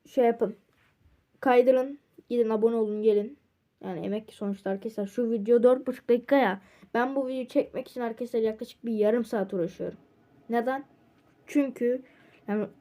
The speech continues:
edit, kurgu, ayrıyetten başka bir şey çok masraflı arkadaşlar. O yüzden git beğen gel. Abone ol. Aboneysen zaten sıkıntı yok.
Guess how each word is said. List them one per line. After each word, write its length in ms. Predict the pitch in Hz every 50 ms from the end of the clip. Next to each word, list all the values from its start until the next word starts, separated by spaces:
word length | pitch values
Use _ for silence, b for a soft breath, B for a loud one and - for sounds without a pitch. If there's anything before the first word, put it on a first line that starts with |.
| _ _
edit, 480 | 233 254 226 277 294 285 - - - _ _ _ _ _ _ _ _
kurgu, 560 | - - 277 277 247 226 226 254 262 277 269 - _ _ _ _ _ _
ayrıyetten 760 | - 202 226 240 254 254 262 262 262 262 - 254 247 240 233
başka 360 | 226 226 226 226 - - 262 240
bir 40 |
şey 260 | - - 262 262 277 277
çok 380 | - - - 262 247 254 - -
masraflı 520 | 190 202 196 196 196 - 185 185 - 190
arkadaşlar. 420 | 190 185 190 - 202 202 - - 226
O 80 | 226
yüzden 320 | 220 208 214 208 208 208 208
git 320 | 240 247 - - - - _ -
beğen 360 | 202 208 208 208 214 208 196
gel. 180 | 190 165 - - - _ _ _ _ _ - 214 - _ _ _ _ _ _ _ _ _ _ _ _ _ _ _ _ _ _ _ _ _ _ _ _ _ _ -
Abone 340 | 202 196 202 208 202 196
ol. 160 | 190 180 202 233 - - _ -
Aboneysen 520 | - 190 190 214 226 240 247 247 269 247
zaten 300 | 226 214 208 208 302 294
sıkıntı 400 | 294 - - _ 240 233 226 -
yok. 240 | 262 214 160 165 -